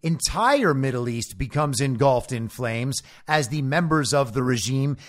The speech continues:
and the warmongers in the uniparty right and uniparty left media want it to, <laughs> well, then, you know, what we've sent to Ukraine, that might not be enough. So we would need a Speaker of the House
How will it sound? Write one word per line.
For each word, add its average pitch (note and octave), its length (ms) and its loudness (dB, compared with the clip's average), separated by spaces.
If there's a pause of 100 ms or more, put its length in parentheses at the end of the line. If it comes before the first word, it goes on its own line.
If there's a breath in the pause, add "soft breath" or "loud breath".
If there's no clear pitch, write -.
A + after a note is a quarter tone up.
and D#3 220 0
the D#3 160 -4
warmongers C3 1040 0 (180 loud breath)
in D3+ 200 0
the C3 200 -6
uniparty C#3+ 480 0
right D3 240 2 (100)
and G#3 240 2
uniparty D3+ 480 0
left C#3 320 0
media B2+ 520 -2 (280 soft breath)
want C3+ 400 0
it D3+ 160 -8
to, A#2 280 -4 (160 soft breath)
<laughs> - 160 -12
well, A3 280 2 (420 loud breath)
then, F3+ 500 2 (320 loud breath)
you F#3 120 0
know, D#3 140 6
what E3+ 200 4
we've E3+ 140 2
sent E3+ 240 0
to C#3+ 80 0
Ukraine, D3+ 520 0
that E3+ 200 0
might G#3 240 2
not G3+ 340 0
be F#3 180 0
enough. D#3+ 720 0 (340 soft breath)
So F3 180 0
we F#3+ 120 4
would A3 140 2
need G3 160 2
a E3 80 4
Speaker G#3 540 -2
of E3 100 4
the D3+ 120 2
House E3+ 500 2